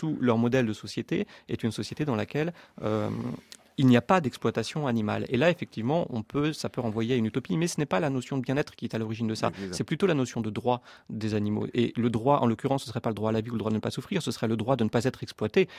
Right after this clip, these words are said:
Speaker 1: c'est-à-dire le droit, comme disait Kant, de ne pas être un moyen, mais, euh, d'être, d'être
Speaker 2: Et qui
Speaker 1: uniquement comme
Speaker 2: définissait
Speaker 1: l'homme
Speaker 2: sous
Speaker 1: une
Speaker 2: l'autre
Speaker 1: fin.
Speaker 2: raison que l'indignité, qui,
Speaker 1: Oui,
Speaker 2: c'est ainsi qu'il
Speaker 1: c'est
Speaker 2: dit,
Speaker 1: ça,
Speaker 2: qu'il, qu'il,
Speaker 1: c'est ça.
Speaker 2: qu'il
Speaker 1: Aut-, autrement dit, ça
Speaker 2: définissait la
Speaker 1: reviendrait,
Speaker 2: dignité
Speaker 1: ça,
Speaker 2: humaine.
Speaker 1: ça reviendrait à attribuer, euh, la dignité, euh,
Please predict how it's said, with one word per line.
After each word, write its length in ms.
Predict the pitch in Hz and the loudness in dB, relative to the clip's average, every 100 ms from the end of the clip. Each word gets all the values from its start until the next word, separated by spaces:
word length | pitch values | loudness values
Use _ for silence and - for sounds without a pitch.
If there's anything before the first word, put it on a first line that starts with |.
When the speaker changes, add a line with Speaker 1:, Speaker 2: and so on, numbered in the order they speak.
| - | -10
Speaker 1:
c'est-à-dire 380 | - 123 120 120 | -4 0 2 2
le 80 | 113 | 2
droit, 220 | 104 120 | 4 4
comme 180 | 110 107 | 4 -2
disait 240 | 101 98 | -2 -4
Kant, 220 | - 175 214 - - - | 2 2 2 -4 -14 0
de 100 | 113 | 2
ne 80 | 107 | 4
pas 160 | 113 | 4
être 140 | 131 - | 4 2
un 80 | 113 | 4
moyen, 480 | 113 113 117 185 165 - _ _ _ - - _ _ _ - | 6 6 6 4 2 -8 _ _ _ -20 -20 _ _ _ 6
mais, 360 | 123 127 131 - 135 | 10 10 8 2 -2
euh, 120 | 117 - | -2 -2
d'être, 400 | 117 139 139 - - | 4 6 6 -2 -2
d'être 300 | 120 127 - | 0 0 2
Speaker 2:
Et 60 | - | 6
qui 20 | |
Speaker 1:
uniquement 340 | 131 117 123 | 8 8 6
comme 200 | 131 139 | 8 8
Speaker 2:
définissait 160 | 131 180 | 10 10
Speaker 1:
l'homme 80 | - | 10
Speaker 2:
sous 100 | 143 | 8
Speaker 1:
une 60 | |
Speaker 2:
l'autre 120 | 98 - | 6 8
Speaker 1:
fin. 100 | 202 | 6
Speaker 2:
raison 120 | 156 | 4
que 200 | - 104 | -2 -2
l'indignité, 680 | 85 78 110 147 - 73 - | -2 -2 -4 -4 -4 -8 -8
qui, 160 | - 135 | -4 2
Speaker 1:
Oui, 100 | 208 | 2
Speaker 2:
c'est 60 | |
ainsi 200 | 165 - | 2 -4
qu'il 120 | 139 185 | -4 0
Speaker 1:
c'est 100 | 180 | 0
Speaker 2:
dit, 60 | |
Speaker 1:
ça, 140 | 180 180 | 2 0
Speaker 2:
qu'il, 200 | 175 165 | -2 -8
qu'il, 160 | - | -6
Speaker 1:
c'est 140 | 151 135 | -4 0
ça. 220 | 117 123 - | 0 0 -2
Speaker 2:
qu'il 240 | - 139 147 | -2 0 0
Speaker 1:
Aut-, 60 | |
autrement 220 | 135 123 | 2 2
dit, 100 | 165 | 2
ça 140 | 190 123 | 4 4
Speaker 2:
définissait 100 | 131 | 6
la 60 | |
Speaker 1:
reviendrait, 220 | 123 131 143 | 6 4 2
Speaker 2:
dignité 180 | 120 | 2
Speaker 1:
ça, 60 | 90 | 0
Speaker 2:
humaine. 80 | 71 | 0
Speaker 1:
ça 140 | - | 0
reviendrait 340 | 107 107 113 175 | 0 0 2 2
à 40 | |
attribuer, 480 | 117 - 104 123 139 | 0 -2 -4 0 0
euh, 400 | 107 104 110 110 | -2 -2 -6 -4
la 140 | 104 104 | -2 -2
dignité, 540 | 101 107 104 143 165 | 0 0 0 -2 -2
euh, 120 | 117 | -2